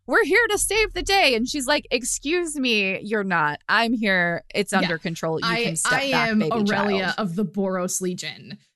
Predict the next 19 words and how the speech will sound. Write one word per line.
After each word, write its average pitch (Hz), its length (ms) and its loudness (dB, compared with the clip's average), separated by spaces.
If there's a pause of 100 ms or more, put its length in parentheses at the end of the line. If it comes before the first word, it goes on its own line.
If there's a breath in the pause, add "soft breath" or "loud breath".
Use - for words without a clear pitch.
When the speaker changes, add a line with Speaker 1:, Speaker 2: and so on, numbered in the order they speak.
(140)
Speaker 2:
Get 185 220 0
out, 175 240 -2
Speaker 1:
Yeah. - 140 0 (320)
Speaker 2:
essentially. 180 640 -2
Speaker 1:
Yeah. 127 160 -8 (220 loud breath)
Speaker 2:
And, 254 360 -4
and 254 280 -4
something 320 380 -6
that's 240 220 -8
really 214 260 0
important 196 420 -4
here 160 460 -12
that, 170 160 -8 (140)
that 170 240 -4
Aurelia 180 720 -4
is 170 500 -6 (360)
reiterating 165 680 -4
is 196 300 -2
that 165 320 -4